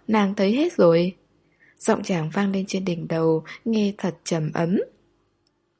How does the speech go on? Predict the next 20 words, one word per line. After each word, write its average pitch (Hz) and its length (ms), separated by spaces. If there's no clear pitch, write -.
Bóng 190 260
tối 175 200
che 202 220
lấp 269 200
dáng 180 280
đỏ 220 260
trên 196 240
mặt 180 140
nàng, 160 440
nàng 214 240
nói 180 160
nhỏ, 220 500
"Không 196 300
để 180 100
ý 180 240
lắm." 202 320
Chàng 165 360
như 185 240
bật 190 160
cười. 156 460